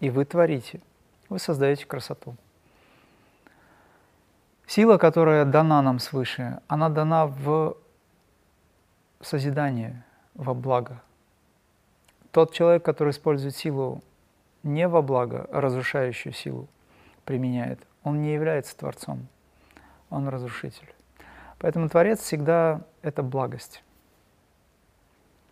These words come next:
Одно из имен его — это благой. Вы можете почувствовать Творца в ощущениях, в видении за пределами обычного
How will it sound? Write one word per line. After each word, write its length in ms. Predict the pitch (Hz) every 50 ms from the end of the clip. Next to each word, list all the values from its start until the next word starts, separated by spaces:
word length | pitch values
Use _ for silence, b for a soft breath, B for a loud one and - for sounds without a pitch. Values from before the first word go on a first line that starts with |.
| _ _ _ _ _ _ _ _ _ _ _
Одно 300 | - - 131 135 147 147
из 120 | 151 135 139
имен 240 | 147 147 165 180 175
его — 420 | 165 147 135 127 120 123 143 - _
это 180 | - 135 - 147
благой. 500 | 139 127 127 131 127 127 120 117 120 120 _ _ _ _ _ b b b b b b b b b b b b b b b
Вы 200 | - 147 156 180
можете 380 | 185 175 165 151 151 - - 147
почувствовать 560 | - - 139 - - 165 - - 147 127 -
Творца 360 | - 143 131 - - - 147
в 80 | 131 123
ощущениях, 760 | 123 - - 143 - - - 160 156 160 165 160 - - - b b b b b b b b b _
в 100 | - 131 120
видении 600 | 123 135 151 156 147 160 156 156 160 165 165 165 -
за 180 | 190 143 143 139
пределами 560 | - 151 143 135 143 143 139 139 139 139 135
обычного 560 | 131 131 143 139 - - 143 135 131 131